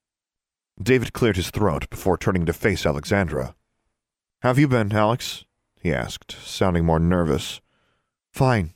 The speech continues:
she said. He frowned, opened his mouth, and Alexandra repeated, "Fine,"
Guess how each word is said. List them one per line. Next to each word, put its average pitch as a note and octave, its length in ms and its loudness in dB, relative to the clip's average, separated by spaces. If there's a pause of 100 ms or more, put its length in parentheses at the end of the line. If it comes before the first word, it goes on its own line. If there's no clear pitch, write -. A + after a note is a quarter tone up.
(140)
she - 200 -6
said. C#2 420 -4 (920)
He G#2+ 60 -2
frowned, G#2+ 580 -2 (400)
opened G2 200 0
his E2+ 140 0
mouth, F#2+ 640 0
and E2+ 140 -2
Alexandra E2 480 0
repeated, D#2+ 480 -2 (560)
"Fine," A#2+ 720 2